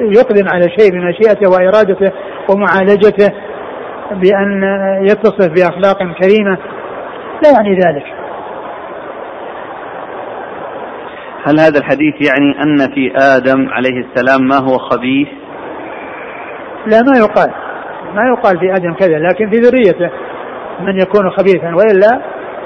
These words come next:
Speaker 1: آه، آدم عليه الصلاة والسلام هو رسول من رسل الله ونبي من أنبياء الله،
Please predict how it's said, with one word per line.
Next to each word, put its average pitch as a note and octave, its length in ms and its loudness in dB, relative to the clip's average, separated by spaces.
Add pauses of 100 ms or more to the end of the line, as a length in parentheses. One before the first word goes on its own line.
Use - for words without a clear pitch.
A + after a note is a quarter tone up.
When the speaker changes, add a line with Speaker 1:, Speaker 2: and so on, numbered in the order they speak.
Speaker 1:
آه، F#3 480 0 (600)
آدم F#3+ 260 2
عليه F#3+ 100 2
الصلاة D#3+ 140 -2
والسلام G#3 440 0
هو G3+ 420 4 (320)
رسول A3+ 380 4
من G3 40 -2
رسل F#3+ 220 0
الله F#3 220 4
ونبي G3+ 280 0
من F#3+ 140 -2
أنبياء F3 340 0
الله، A3 320 2